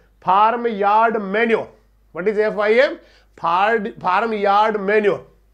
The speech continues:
गोबर की खाद। मानस प्रताप सिंह को भी धन्यवाद दिया जा रहा है। विक्रांत प्रजापति जी कह रहे हैं, "मानस भाई को धन्यवाद, इतनी जल्दी उठ के प्रोजेक्ट्स।" बिल्कुल,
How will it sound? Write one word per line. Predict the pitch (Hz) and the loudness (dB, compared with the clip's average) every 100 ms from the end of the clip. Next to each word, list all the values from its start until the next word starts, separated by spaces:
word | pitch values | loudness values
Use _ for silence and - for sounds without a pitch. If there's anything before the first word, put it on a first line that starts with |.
| _ _ _ _ _ _ _ _ _ _ _ | _ _ _ _ _ _ _ _ _ _ _
गोबर | 151 190 196 226 233 | -2 0 2 0 0
की | 240 | -4
खाद। | - 180 233 202 98 - _ _ _ - | -2 4 4 4 -2 -18 _ _ _ -18
मानस | 143 180 196 | -12 -10 -10
प्रताप | 185 185 202 | -8 -4 -4
सिंह | 180 214 | -4 -8
को | 214 | -6
भी | |
धन्यवाद | 185 175 208 208 180 | -6 -6 -4 -4 -2
दिया | 185 | -4
जा | 185 | -4
रहा | 160 | -8
है। | - _ _ _ _ _ _ _ _ - | -12 _ _ _ _ _ _ _ _ -20
विक्रांत | 156 175 185 | -8 -4 -4
प्रजापति | 170 170 180 185 | -4 -4 -4 -6
जी | |
कह | 175 | -6
रहे | 180 | -4
हैं, | 196 | -4
"मानस | 175 180 | -6 -6
भाई | 175 | -6
को | 180 | -6
धन्यवाद, | 170 170 196 190 | -6 -4 -4 -4
इतनी | 170 185 | -6 -6
जल्दी | 160 170 | -8 -8
उठ | 175 165 | -8 -8
के | 185 | -10
प्रोजेक्ट्स।" | 175 165 180 - - _ _ _ _ _ 156 | -8 -8 -10 -14 -20 _ _ _ _ _ -10
बिल्कुल, | 196 175 208 | -8 -6 -8